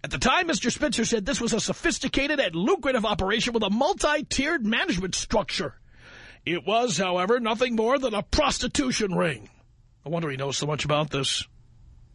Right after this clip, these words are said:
So now the, uh, smoking gun dot com, and you know what? I, I, I hate to take another break here, but I want to get it in now so I can read all of this great material to you.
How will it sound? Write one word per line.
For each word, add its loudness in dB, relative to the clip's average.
So 0
now 4
the, 2
uh, 2
smoking 0
gun 0
dot -2
com, 0
and 0
you 2
know 2
what? 0
I, -2
I, -2
I 0
hate 0
to 0
take 0
another 0
break 0
here, 2
but 2
I 0
want 0
to 0
get 2
it 0
in 0
now 0
so 0
I 2
can -2
read 0
all 4
of -2
this -2
great -2
material 0
to 2
you. -2